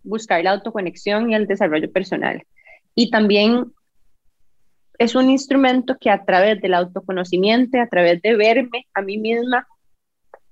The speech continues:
e identificarme según esta otra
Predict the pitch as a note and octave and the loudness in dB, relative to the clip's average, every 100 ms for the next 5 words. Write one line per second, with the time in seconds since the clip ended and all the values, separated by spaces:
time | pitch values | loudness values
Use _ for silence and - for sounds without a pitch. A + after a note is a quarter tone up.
0 | _ _ - A3+ G3+ G3+ G3+ - F#3 G#3 | _ _ 0 2 2 0 -4 -6 -6 0
1 | G3+ A3+ G#3+ F3+ F3+ F3 A3 A#3 - - | 2 2 0 -2 -4 -2 0 -2 -4 -6
2 | - G#3+ - G#3 G#3+ A3 A3 A3 G#3+ G#3+ | -4 -4 0 2 2 2 0 0 0 -4